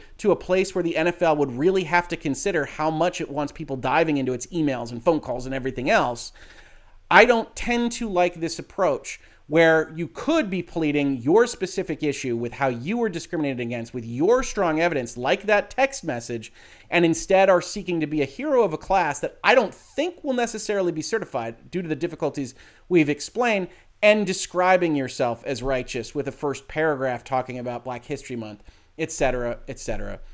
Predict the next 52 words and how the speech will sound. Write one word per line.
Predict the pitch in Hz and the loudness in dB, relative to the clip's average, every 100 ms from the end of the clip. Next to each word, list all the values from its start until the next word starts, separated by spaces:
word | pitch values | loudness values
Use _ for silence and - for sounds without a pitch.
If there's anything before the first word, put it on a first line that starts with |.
| - - | -18 -10
et | - | 0
cetera. | 135 107 113 | 0 0 -2
Now, | 180 | 0
we | 190 | 0
do | 226 | 0
have | 226 226 214 196 - | 4 6 6 2 -4
a | 160 | 0
number | 196 240 | 2 2
of | 220 | 0
statements | - 202 185 180 | 0 -2 -2 -4
here | - 185 | -4 0
that | 151 | 0
I | |
wanted | 147 151 | 2 0
to | 127 - | -4 2
talk | 185 196 | 4 4
about | 190 185 - - - - | 4 2 2 -6 -20 2
as | 180 202 180 | 8 8 6
we | 196 | 0
exit | 170 180 165 190 170 | 4 4 4 -2 0
this | 151 139 | -2 0
video. | 139 196 196 190 | -2 0 2 2
The | 147 | 0
first | - 196 180 - | -2 -2 -2 -8
is | 170 135 | -8 -8
Brian | 120 143 135 127 | -2 -2 -2 -4
Flores's. | 208 226 214 214 202 | -2 0 0 -4 -4
"God | - 190 190 | 4 6 6
has | 131 | 2
gifted | 190 196 175 | -2 -2 -4
me | 175 | -4
with | 147 | -4
a | |
special | - 180 160 | -2 -4 -4
talent | 143 170 165 | -6 -4 -4
to | 151 | -4
coach | - 160 151 | -6 -6 -4
the | |
game | 143 131 | -4 -4
of | - | -2
football, | 226 220 214 202 196 - _ - | -2 2 4 4 0 -18 _ -2
but | 202 | 0
the | 202 | 2
need | 185 226 285 214 | 2 4 2 0
for | 214 | -4
change | - 208 214 180 | -4 -4 -4 -6
is | 139 | -4
bigger | 113 190 196 | 2 4 4
than | 180 | 0
my | 165 160 | 0 -2
personal | - 156 - 143 | -2 -6 -4 -8
goals. | 123 120 101 | -6 -8 -8